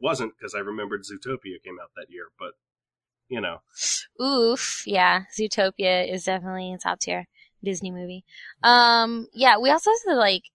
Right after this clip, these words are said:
Speaker 2: take into consideration that I think that they're noticing that too. Like, you know, like,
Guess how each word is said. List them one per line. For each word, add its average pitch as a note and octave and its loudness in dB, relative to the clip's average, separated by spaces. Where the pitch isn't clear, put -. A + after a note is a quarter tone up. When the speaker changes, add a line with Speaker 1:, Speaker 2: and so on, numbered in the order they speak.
Speaker 2:
take G#3 -2
into G3 -6
consideration G3 -2
that F#3 4
I G#3 4
think C#4 0
that F#3+ 0
they're G#3+ 6
noticing C#4 4
that C#4+ 0
too. C#4+ 0
Like, A3+ 4
you C4 0
know, B3+ 6
like, G3 4